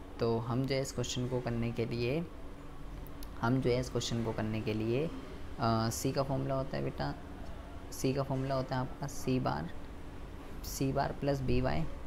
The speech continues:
ठीक है, ये हो गया सी का formula और ये हो गया बेटा वाई। ठीक है, सी bar इसको ऐसे ही रहने देंगे। बी,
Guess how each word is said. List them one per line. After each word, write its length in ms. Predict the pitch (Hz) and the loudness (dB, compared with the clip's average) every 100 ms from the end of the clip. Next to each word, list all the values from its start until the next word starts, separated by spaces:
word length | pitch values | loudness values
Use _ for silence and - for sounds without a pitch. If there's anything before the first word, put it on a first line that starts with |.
| - - - - | -6 -6 -8 0
ठीक 160 | 135 135 | 2 4
है, 120 | 123 | 2
ये 160 | 120 | 4
हो 100 | 127 | 4
गया 140 | 131 135 | 4 0
सी 220 | - 127 | 2 2
का 120 | 139 | 4
formula 360 | 143 139 156 156 | 2 2 0 -2
और 380 | - - - 123 | -4 -8 -2 4
ये 120 | 123 | 4
हो 100 | 117 | 4
गया 140 | 127 | 2
बेटा 200 | 127 135 | 2 0
वाई। 260 | 127 120 - - - - - - | 0 -2 -4 -6 -8 -8 -8 0
ठीक 160 | 143 135 | 2 2
है, 180 | 113 | 0
सी 340 | - - 139 135 | -2 -2 0 2
bar 300 | 135 143 - - | 2 2 -2 -6
इसको 220 | 147 113 131 | -2 2 2
ऐसे 220 | 123 135 | 2 0
ही 40 | |
रहने 220 | 127 131 | 0 0
देंगे। 360 | 131 135 143 170 - - - - | 0 -2 0 -2 -4 -8 -6 -2
बी, 280 | 120 127 | 0 2